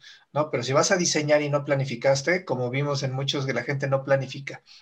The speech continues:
¿no? Y como no planifica, pues vienen todos los errores. Pero son fases estándar, pues, o sea, y hay, hay que echarle un ojo a los estándares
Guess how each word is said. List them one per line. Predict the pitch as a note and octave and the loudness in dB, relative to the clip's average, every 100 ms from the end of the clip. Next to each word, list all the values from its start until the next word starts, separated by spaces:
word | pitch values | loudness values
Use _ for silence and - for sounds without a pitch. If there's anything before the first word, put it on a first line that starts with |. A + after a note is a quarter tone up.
| _ | _
¿no? | C3 C#3 | -6 -2
Y | C#3 | -2
como | C3 C#3+ | 0 0
no | F#3 | 4
planifica, | F#3 D3+ E3 - - | 2 2 0 -2 -4
pues | B2 | -2
vienen | C3+ C3 C3 | -2 -2 0
todos | B2+ | 0
los | A#2+ - | -2 -6
errores. | A2 A2 - - - - _ | -6 -8 -8 -14 -16 -20 _
Pero | C#3 C#3 | -4 0
son | F#3 F3+ | 0 2
fases | F#3 F#3 F3+ | 2 2 0
estándar, | E3 - E3 D3+ - - | -2 0 0 0 -8 -10
pues, | A#2 B2+ | -16 -8
o | |
sea, | C3 C#3 | -2 0
y | C#3 | 4
hay, | C#3+ D#3+ | 2 2
hay | D3+ D#3 | -2 -2
que | |
echarle | - D#3+ D#3+ | -4 -2 0
un | C#3+ | 0
ojo | C#3 C#3+ | 2 0
a | |
los | C3 - | -2 -6
estándares | - C3 B2+ A2+ - | -4 -4 -2 -6 -10